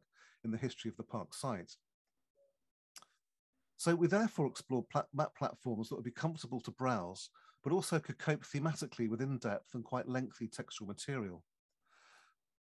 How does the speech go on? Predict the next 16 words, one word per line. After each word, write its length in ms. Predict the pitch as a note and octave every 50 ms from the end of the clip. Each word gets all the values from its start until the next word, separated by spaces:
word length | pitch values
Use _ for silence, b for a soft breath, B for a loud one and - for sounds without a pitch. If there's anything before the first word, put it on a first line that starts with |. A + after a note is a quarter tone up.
| _
So 160 | - - E3+ E3
we 80 | F3
ended 200 | A3 A#3 A3 F#3
up 140 | D#3+ C3 -
using 460 | D3 C#3 C#3 A#2+ G#2+ C#3 C3 C3 C3 - _
Story 420 | - - - - E3+ E3 D#3+ D3+ C#3+
Map 220 | C#3 C#3 C#3 B2
J 260 | - - D3+ C#3 D3
S. 380 | C#3+ A#2 F#2+ E2+ - - - - _ _ _ _ _ _ _ _ _ _ _ _ - - B B B B B
This 160 | F#3+ E3+ -
is 60 | F3+
a 40 | F3
free 240 | D#3 - - F3+ E3+
platform. 600 | E3 - D3 C3 - - - - C3 D3+ D#3 F#3
It 40 | -
was 140 | C#3+ C3 -